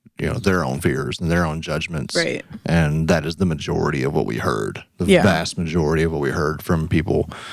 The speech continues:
Speaker 1: Um, and <laughs> it was, it's like, it blows me away. It, it, like, without going into too much detail, but, like,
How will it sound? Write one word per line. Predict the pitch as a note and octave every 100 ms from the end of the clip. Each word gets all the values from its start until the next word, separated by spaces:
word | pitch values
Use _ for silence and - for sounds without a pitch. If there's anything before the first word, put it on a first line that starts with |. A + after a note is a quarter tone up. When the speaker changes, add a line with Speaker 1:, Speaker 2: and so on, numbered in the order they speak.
| - - -
Speaker 1:
Um, | - - - G#2 - - _
and | A#2 B2 G2 -
<laughs> | - - -
it | C4 G3+ - A#3+
was, | E3+ -
it's | D#3+ C3
like, | C3 G#2 -
it | D3
blows | D3 C#3 C#3
me | B2+ G2
away. | F#2+ G2 F2+ E2+ - - - _ _ -
It, | A#2 A#2+ G#2 -
it, | F2 G1+
like, | B1+ C#2 C#2+ - - _ - -
without | E2+ G2 G2 F#2+
going | G2+
into | F2+ E2 -
too | F#2+
much | E2 E2
detail, | F2 F#2 F2 D#2+
but, | D2
like, | D#2+ D#2